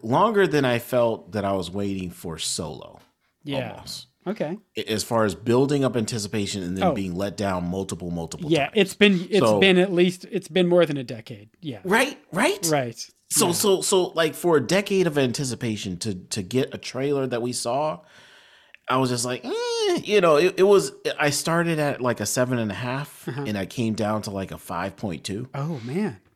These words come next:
Speaker 1: Yeah.
Speaker 2: Really?
Speaker 1: So that's,
Speaker 2: Really?
Speaker 1: that's where I'm at with, with the Kenobi series. I, again, I, I, I, I think, what's his name? Um,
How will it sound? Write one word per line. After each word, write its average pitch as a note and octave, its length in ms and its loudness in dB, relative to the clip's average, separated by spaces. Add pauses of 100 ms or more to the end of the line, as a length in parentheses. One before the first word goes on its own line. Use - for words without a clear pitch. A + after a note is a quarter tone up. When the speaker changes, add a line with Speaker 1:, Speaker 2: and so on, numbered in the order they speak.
(360)
Speaker 1:
Yeah. D#3 80 2
Speaker 2:
Really? C#3 340 4 (560)
Speaker 1:
So D3 60 4
that's, D#3+ 240 6
Speaker 2:
Really? - 140 -4
Speaker 1:
that's D#3+ 200 0
where A3 140 4
I'm D3 80 4
at A2 300 0
with, A2 140 0
with F#2+ 180 -4
the F#2 80 -8
Kenobi F2 400 -6
series. D2+ 280 -8
I, F2 60 -4
again, A#2+ 480 0
I, A2 160 -2 (160)
I, G#2+ 260 -2
I, G2 180 -6 (540)
I G#2 140 -2
think, A#2 420 -2 (100)
what's A2 260 -4
his G#2 160 -4
name? G2+ 580 -2
Um, D#2+ 480 -10